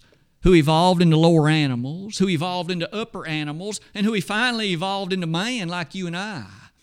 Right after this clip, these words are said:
without any sense of intervention in any way, what determines morality?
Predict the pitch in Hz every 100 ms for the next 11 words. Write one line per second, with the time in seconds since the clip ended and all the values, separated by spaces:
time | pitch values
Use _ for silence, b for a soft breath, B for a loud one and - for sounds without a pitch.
0 | _ _ _ _ _ _ 208 214 202 190
1 | - 254 277 262 - 240 240 208 208 233
2 | 226 233 247 - 233 220 254 277 277 254
3 | 247 202 143 131 B B B B - 214
4 | 285 285 190 190 226 - - 269 277 214
5 | 202 190 208 196 233 220 117 - - -